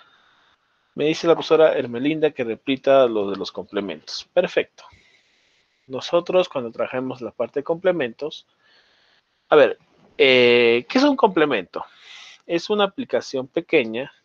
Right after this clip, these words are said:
que complementa a esta aplicación que estamos usando como el procesador de textos.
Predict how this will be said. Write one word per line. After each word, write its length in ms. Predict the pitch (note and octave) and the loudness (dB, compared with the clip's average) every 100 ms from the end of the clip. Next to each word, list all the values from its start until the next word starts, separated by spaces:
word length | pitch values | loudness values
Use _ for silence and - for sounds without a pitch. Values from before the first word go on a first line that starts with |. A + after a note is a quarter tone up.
| _ _ _ | _ _ _
que 160 | C3 | -8
complementa 1120 | A#2 A#2 A#2+ C3+ B2 C#3 G3+ F#3+ - D3+ E3+ - _ _ A2 | -2 -4 -4 -4 -2 0 0 0 2 4 2 -4 _ _ -8
a 60 | |
esta 180 | A#2 A2+ | -6 -6
aplicación 500 | - A2+ A2 - A#2 | -12 -10 -10 -8 -12
que 80 | G#2 | -12
estamos 300 | A#2 A2+ - | -12 -12 -14
usando 340 | - A#2 A2+ | -6 -4 -4
como 140 | G#2+ F#2 | -4 -6
el 80 | |
procesador 320 | F2 - F2+ E2+ | -8 -6 -4 -4
de 60 | |
textos. 500 | - D#2+ - - - | -6 -12 -12 -20 -20